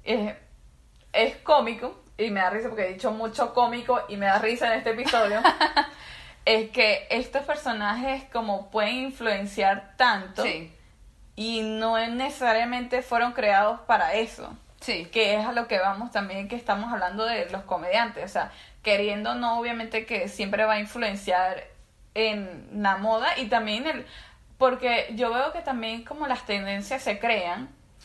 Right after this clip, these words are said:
Speaker 1: como por la
Speaker 2: Sí.
Speaker 1: inspiración de sus seguidores.
Speaker 2: Es que como, también creo que fue ahorita en Margiela, fue en Margiela, creo, sí, que un modelo que todo el mundo, o sea, quedó loco que él, o sea, él salió caminando así todo como que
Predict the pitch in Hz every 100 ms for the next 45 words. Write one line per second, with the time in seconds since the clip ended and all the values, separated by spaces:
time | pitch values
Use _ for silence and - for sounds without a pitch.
0 | - - - - 240 220 202 233 220 220
1 | 240 226 214 - 226 220 220 269 285 294
2 | 269 247 202 190 170 220 196 - - -
3 | 269 330 349 370 359 311 277 277 349 381
4 | 359 - 277 302 339 370 359 302 247 277
5 | 269 302 330 - - - - - 262 302
6 | 330 370 254 208 214 202 208 - 359 240
7 | - - - - - - 294 294 269 320
8 | 349 349 339 - - - - - - -
9 | 277 262 262 285 330 359 302 302 254 247
10 | 247 262 302 311 320 320 277 - 247 233
11 | 226 - - - - 254 277 240 285 285
12 | 302 330 277 311 330 302 294 302 277 247